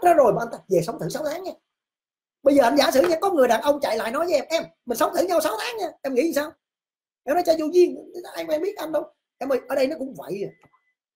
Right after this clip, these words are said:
Nó, nó vậy chỗ này nè. Là em, bản thân của em chấp nhận một cái mối quan hệ tình cảm mà em không có thể hiện mình có cái giá trị. Và nếu em không có giá trị, người đàn ông người ta không yêu được. Hiểu không? Không yêu được.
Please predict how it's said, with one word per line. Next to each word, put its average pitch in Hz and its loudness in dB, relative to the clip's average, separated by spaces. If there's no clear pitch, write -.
Nó, 359 -2
nó 339 2
vậy 208 2
chỗ 254 4
này 233 0
nè. 175 -4
Là 180 -6
em, 277 0
bản 277 -4
thân 254 0
của 240 -6
em 247 -4
chấp 339 -2
nhận 165 -4
một 156 -6
cái 262 0
mối 285 4
quan 233 0
hệ 151 -8
tình 139 -12
cảm 160 -8
mà 151 -6
em 202 -2
không 196 -8
có 214 -4
thể 202 4
hiện 151 -2
mình 139 -6
có 202 0
cái 208 -2
giá 208 0
trị. 131 -10
Và 139 -4
nếu 262 6
em 269 6
không 254 0
có 269 4
giá 285 4
trị, 135 -2
người 151 -4
đàn 147 -6
ông 196 -4
người 160 -6
ta 175 -2
không - -10
yêu 339 6
được. 156 -6
Hiểu 180 -2
không? - -4
Không - -20
yêu 269 -8
được. 165 -12